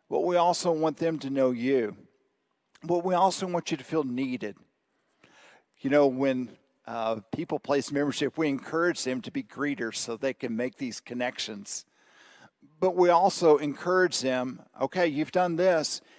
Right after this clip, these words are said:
Now let's find a unique thing for you to be able to serve in our campus and out into the community." You know, the Apostle Paul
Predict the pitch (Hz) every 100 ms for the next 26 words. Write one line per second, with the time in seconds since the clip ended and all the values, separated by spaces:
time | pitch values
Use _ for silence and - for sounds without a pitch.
0 | _ 123 143 160 185 190 170 - 160 156
1 | 123 139 135 139 185 - - 156 139 139
2 | 135 - - 127 147 160 160 147 135 127
3 | 151 151 139 139 127 120 - 147 139 -
4 | 139 - 143 135 - 139 151 143 - 135
5 | 135 - 120 127 135 117 - 92 - _
6 | _ _ _ _ _ _ _ - - -
7 | - - 165 160 151 139 - 160 160 151
8 | - - 143 127 107